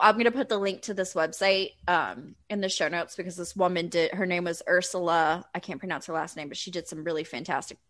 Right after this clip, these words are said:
fucking work on this. Um, so residents of the apartment buildings that tower over Montrose Avenue say on nights when the full moon illuminates the cemetery grounds, one can see the phantom figure of Wolf's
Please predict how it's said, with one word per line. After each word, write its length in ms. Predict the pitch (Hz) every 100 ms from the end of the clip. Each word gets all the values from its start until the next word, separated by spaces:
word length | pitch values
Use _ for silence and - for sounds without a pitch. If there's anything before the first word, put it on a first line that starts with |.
| -
fucking 260 | 156 -
work 220 | 139 127
on 100 | 113
this. 300 | 123 120 - - - - - -
Um, 280 | 208 214 202
so 160 | - 269
residents 540 | 214 233 269 349 359
of 140 | - 226
the 100 | 226
apartment 340 | - 214 226
buildings 280 | 226 202 202
that 100 | -
tower 320 | - 185 202
over 120 | 226 240
Montrose 460 | 196 185 240 233
Avenue 500 | - 170 160 156 151
say 380 | 180 - 165 165 -
on 140 | 170
nights 260 | 156 156 -
when 80 | 247
the 60 |
full 240 | 247 247 240
moon 180 | 233
illuminates 800 | 196 196 208 202 165 165 160 - -
the 80 | 202
cemetery 480 | - 202 196 277 247
grounds, 600 | 208 170 160 160 180 -
one 280 | 196 185 262
can 160 | 294 269
see 200 | 311 311
the 80 |
phantom 720 | 226 - - 202 254 - 381
figure 500 | 349 - 359 233 185
of 220 | - 175 175
Wolf's 480 | 175 220 - -